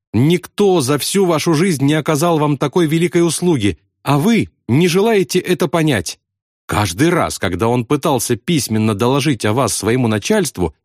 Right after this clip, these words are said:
какой-то цензор в госпитале вымарывал из его доклада все подробности. Он чуть не свихнулся, строча свои доклады.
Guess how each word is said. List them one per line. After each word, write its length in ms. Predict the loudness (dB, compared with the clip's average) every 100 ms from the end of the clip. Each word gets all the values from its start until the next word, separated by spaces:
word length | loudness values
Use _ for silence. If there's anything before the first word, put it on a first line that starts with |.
| _
какой-то 380 | -4 0 0 0
цензор 520 | -2 0 0 2 0
в 80 | -2
госпитале 640 | 0 0 0 -2 -2 0 0
вымарывал 680 | 0 2 2 2 2 0
из 200 | 0 -2
его 280 | 0 0 0
доклада 420 | 0 0 0 0
все 500 | -2 -6 -4 0 0 0
подробности. 840 | -2 0 0 0 -2 -6 -6 -10 -10 _ _ _
Он 240 | 0 2 0
чуть 400 | -2 -2 0 0
не 140 | 0
свихнулся, 760 | 0 -2 -2 0 2 2 0 -4
строча 440 | -2 -2 0 -2
свои 220 | -2 -2
доклады. 480 | -2 -2 -4 -4 -8